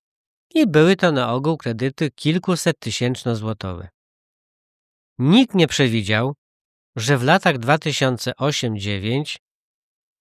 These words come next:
powstanie wielki kryzys światowy, przede wszystkim na rynku bankowym i na rynku walutowym. I nagle się okazało, że ten frank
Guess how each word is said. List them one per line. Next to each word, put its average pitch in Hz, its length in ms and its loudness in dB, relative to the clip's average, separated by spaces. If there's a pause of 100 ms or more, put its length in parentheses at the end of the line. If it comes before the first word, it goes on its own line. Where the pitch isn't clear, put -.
(220)
powstanie 160 640 2 (460)
wielki 143 720 2
kryzys 131 460 2
światowy, 113 720 -2 (480)
przede 233 320 2
wszystkim 170 520 0 (400)
na 117 200 -2
rynku 147 340 2
bankowym 113 720 -4 (520)
i 202 100 2
na 254 160 6
rynku 156 320 0
walutowym. 107 640 0 (960)
I 113 140 -2
nagle 160 380 2
się 113 180 -4
okazało, 127 640 0 (720)
że 117 200 0
ten 123 220 0
frank 139 600 0